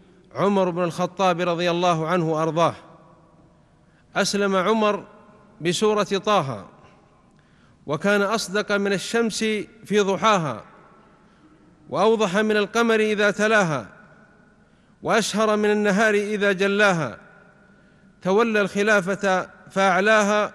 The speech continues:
وقاد الأمة ورعاها رضي الله عنه وأرضاه. عمر بن الخطاب مثل راق للعدل في الأرض، وللزهد في الدنيا،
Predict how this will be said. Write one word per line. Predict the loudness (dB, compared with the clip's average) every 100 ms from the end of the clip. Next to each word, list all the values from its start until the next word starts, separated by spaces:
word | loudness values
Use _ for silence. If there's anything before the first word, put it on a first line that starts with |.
| -6
وقاد | -4 0 0 0
الأمة | -2 -2 0 -2 0
ورعاها | 0 2 2 4 2 0 -2
رضي | -4 -2 -2
الله | 0 0 0
عنه | -2 -2
وأرضاه. | -2 -4 -4 -6 -8 -12 -20 -20 _ -20 -20 -20 -20 -20 -20 -20 _ -2
عمر | 2 4 4
بن | 2
الخطاب | -2 -4 -6 -2 0 0 -2 -14 -20 -20 -20 -20 -20 -10
مثل | 0 2 2 0 -2
راق | 0 2 2 0
للعدل | -2 -2 2 2 2 -4 -4
في | -4
الأرض، | 0 2 2 -2 -14 -20 -20 -20 -20 _ _ _
وللزهد | -4 0 0 0 0 0 0
في | -2
الدنيا، | -4 -2 0 4 4 2